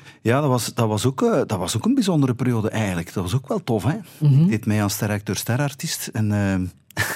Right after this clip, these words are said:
Speaker 1: <laughs> en ik won dat. Dat, dat, eh, dat
Speaker 2: Daar
Speaker 1: niemand
Speaker 2: moet je nog
Speaker 1: gedaan.
Speaker 2: altijd een beetje om lachen.
Speaker 1: Ik moet daar nog altijd een beetje om lachen, omdat ik denk, ja, ehm, ik vond dat super tof. En vooral, wat, wat ik daar geweldig aan vond, was, ik mocht dus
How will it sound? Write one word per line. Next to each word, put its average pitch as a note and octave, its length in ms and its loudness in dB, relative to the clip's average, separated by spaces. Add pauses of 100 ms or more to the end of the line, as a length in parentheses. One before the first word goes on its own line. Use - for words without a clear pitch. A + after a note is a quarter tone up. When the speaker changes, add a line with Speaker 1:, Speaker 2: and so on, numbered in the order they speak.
(140)
Speaker 1:
<laughs> - 600 -2
en C3+ 120 2
ik A#2 160 0
won C3+ 260 2
dat. F#2+ 220 0 (320)
Dat, A#2 180 0
dat, A#2+ 140 -2 (100)
eh, A#2+ 60 2
dat A2+ 360 0
Speaker 2:
Daar A#2 160 -2
Speaker 1:
niemand E3 140 4
Speaker 2:
moet F3 180 2
je F3+ 60 2
nog D#3+ 100 4
Speaker 1:
gedaan. D#3 40 4
Speaker 2:
altijd F3 260 2
een F#3 80 6
beetje E3+ 260 2
om C#3+ 140 4
lachen. D#3 260 -2
Speaker 1:
Ik A2 100 0
moet C3 200 2
daar D3 140 2
nog B2 160 0
altijd C3 300 2
een A#2+ 100 4
beetje B2 300 2
om G#2+ 120 2
lachen, G3+ 300 2
omdat B2 200 2
ik G2+ 100 -4
denk, A#2 180 0
ja, A2 240 0 (600)
ehm, G2+ 360 2 (440)
ik - 160 -8
vond A#2+ 160 0
dat G#2 120 2
super - 440 -2
tof. D3 260 0
En G#2 160 0
vooral, F#2+ 420 0
wat, F2 280 -6
wat F#2 200 -4
ik F#2 120 -2
daar F#2 140 0
geweldig F#2+ 380 0
aan G2+ 120 0
vond, G#2 220 -4
was, E2+ 320 -6 (320)
ik - 140 -10
mocht - 300 -4
dus D#2 260 -6